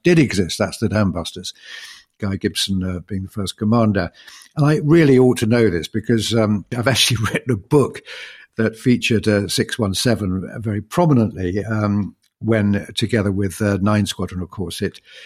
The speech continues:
it finally sank, uh, the battleship Tirpitz. So, yeah, I'm afraid I'm sort of glowing with embarrassment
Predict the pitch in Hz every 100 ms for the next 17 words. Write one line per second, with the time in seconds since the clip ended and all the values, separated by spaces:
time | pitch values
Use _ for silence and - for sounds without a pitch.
0 | - - _ - - - 143 143 117 107
1 | - 113 107 - 117 110 110 107 - 113
2 | 95 82 110 - _ _ _ _ _ -
3 | 139 117 110 104 - 123 123 143 123 110
4 | 123 120 113 - 135 117 117 113 - 107
5 | 127 127 123 113 98 92 98 98 90 110
6 | 104 - 101 85